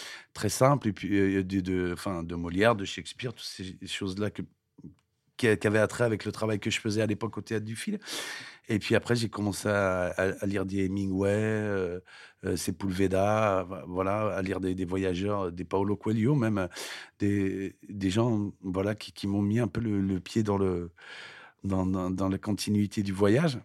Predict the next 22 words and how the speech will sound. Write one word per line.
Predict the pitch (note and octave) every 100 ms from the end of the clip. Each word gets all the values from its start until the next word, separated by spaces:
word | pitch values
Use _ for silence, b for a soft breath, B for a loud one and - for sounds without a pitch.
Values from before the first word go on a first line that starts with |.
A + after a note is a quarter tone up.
| _ B B B
Bruno | F#2+ A2 B2 B2+ C3 B2 A2
et | G2+ F#2
Antonio | G#2+ A2 A2+ C3
m'avaient | A2+ G#2
offert | G#2+ A#2+ A2
une | G#2+
guitare | A2 C3 B2+
pour | -
mon | A2 G#2+
anniversaire. | G#2+ G#2 G#2 - D#3 C4 B B B B B B G2+
Et |
donc, | G2 B2
je | G#2
commence | - C#3 C3 -
à | A2
jouer | A#2 A2+
de |
la | A2+
guitare. | G2 - C3 E3+ C#3+ -
Et | G2+
puis, | - - B2 C#3
euh, | A2 G2